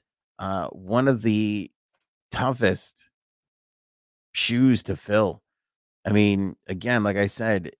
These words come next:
you're coming off, you know, he came off of Alanis Morissette's tour, that nineteen ninety whatever tour of Jagged Little Pill. And again, biggest artist in the world,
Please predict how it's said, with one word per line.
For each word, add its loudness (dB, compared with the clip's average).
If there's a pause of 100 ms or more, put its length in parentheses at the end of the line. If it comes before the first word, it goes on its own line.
you're 0 (420)
coming 0
off, -2
you -6
know, 4
he 0
came 2
off -4
of -4 (500)
Alanis 2
Morissette's 2
tour, -2 (220)
that 0
nineteen 4
ninety -4
whatever 0
tour 0
of -4
Jagged -4
Little -4
Pill. 2 (720)
And 0 (840)
again, 0 (260)
biggest 0
artist 0
in -4
the 0
world, 4